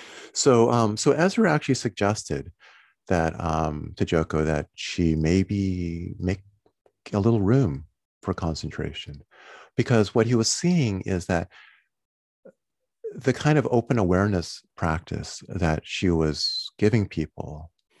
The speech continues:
um, it's hard to do that in a way that is conducive to growth when the mind is literally just all over the place.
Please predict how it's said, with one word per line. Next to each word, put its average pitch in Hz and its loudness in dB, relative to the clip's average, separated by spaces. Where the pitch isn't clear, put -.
um, 78 -2
it's 131 0
hard 170 2
to 104 0
do 101 2
that 120 0
in 95 -4
a 87 0
way 85 -2
that 85 0
is 90 -4
conducive 85 0
to - -4
growth 78 -4
when 82 2
the 78 0
mind 78 -4
is 78 -6
literally 73 -6
just - -10
all 71 -8
over 69 -8
the - -14
place. - -20